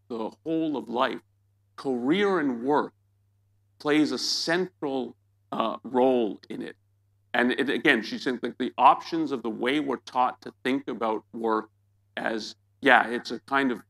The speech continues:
a hassle or burden. It would be better if we didn't have to do it, but I guess you have to do it. So that is, she thinks that, like, this is a way of really, of, of,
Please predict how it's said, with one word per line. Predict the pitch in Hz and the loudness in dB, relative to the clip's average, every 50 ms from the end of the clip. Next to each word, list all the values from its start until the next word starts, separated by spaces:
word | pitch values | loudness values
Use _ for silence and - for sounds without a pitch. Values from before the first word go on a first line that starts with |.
| _ _ - | _ _ -8
a | 113 110 | -8 -6
hassle | - - 135 139 147 143 - - - 143 131 127 127 120 - _ _ _ _ | 0 6 10 10 10 10 8 2 -6 -6 -6 -6 -6 -8 -10 _ _ _ _
or | - 113 - _ | -14 -14 -4 _
burden. | - 127 135 139 139 127 131 127 123 123 120 - _ _ _ _ _ _ - | 4 6 6 6 6 4 2 2 0 0 -2 -4 _ _ _ _ _ _ 0
It | 123 | 0
would | 113 107 | 0 0
be | 107 107 | -2 0
better | 90 - 131 143 147 147 | 4 6 6 8 8 6
if | 139 - | 2 2
we | 139 131 | 0 0
didn't | 120 131 127 127 | 2 2 2 2
have | 123 127 123 - | 2 0 0 -2
to | - 110 | -6 -6
do | 92 123 117 113 | -2 0 2 2
it, | 113 113 113 107 - | 4 2 0 0 -4
but | - 101 | -10 -12
I | - | -10
guess | - 98 131 127 123 - - | -2 2 2 2 2 2 -2
you | 135 120 | -4 -2
have | 113 113 - - | -2 -2 -2 -4
to | 120 | -6
do | 101 113 110 110 | -4 -2 0 0
it. | 110 107 110 _ _ _ - | 0 -2 -4 _ _ _ -20
So | - - _ _ _ _ _ _ - | -20 -20 _ _ _ _ _ _ -4
that | - 143 156 185 185 | 0 2 4 4 2
is, | 190 180 - | 0 -2 -6
she | - - 156 | -8 -10 -8
thinks | - 160 156 - - - - | -6 -6 -6 -6 -8 -14 -14
that, | - - 139 - - - | -10 -10 -10 -10 -10 -12
like, | - - _ _ _ - | -14 -14 _ _ _ -2
this | 143 160 170 - - - - - | -2 -2 -2 -4 -10 -12 -8 -4
is | 135 131 135 135 127 - - - _ - | -2 0 0 -2 -4 -10 -14 -16 _ -8
a | 120 | -8
way | 113 107 120 127 139 139 143 139 - - _ | -4 -2 -2 -2 0 -2 -2 -4 -6 -8 _
of | - 139 147 - 110 - _ _ _ _ _ _ _ - | -12 -10 -10 -10 -12 -14 _ _ _ _ _ _ _ -6
really, | - 131 135 135 127 123 - _ _ _ _ - | -2 0 0 0 -2 -4 -6 _ _ _ _ -8
of, | 123 - 110 98 - _ _ _ _ - | -6 -6 -8 -10 -12 _ _ _ _ -12
of, | - - 110 107 | -10 -10 -10 -12